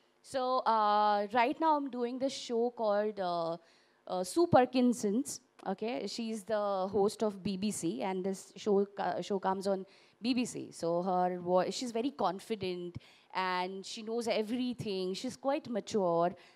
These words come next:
At the same time, she's super enthu. So when I duff a Sue Perkins on B B C, it's like this.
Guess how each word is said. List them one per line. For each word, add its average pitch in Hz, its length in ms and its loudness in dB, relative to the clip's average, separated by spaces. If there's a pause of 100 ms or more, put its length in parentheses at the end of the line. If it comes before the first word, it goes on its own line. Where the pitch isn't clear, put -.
(140)
At 208 140 -2 (100)
the 262 80 -4 (160)
same 247 200 -6
time, 254 180 -2
she's - 260 -8
super 285 220 2
enthu. 294 380 0 (480)
So 220 100 -8 (160)
when 240 140 0
I 262 100 0
duff 247 240 0
a 320 60 -2
Sue 320 180 4
Perkins 277 520 4 (120)
on 226 380 0
B 208 160 -8
B 202 120 -2
C, 220 200 -6 (140)
it's - 120 -10
like 175 200 -2
this. 214 280 0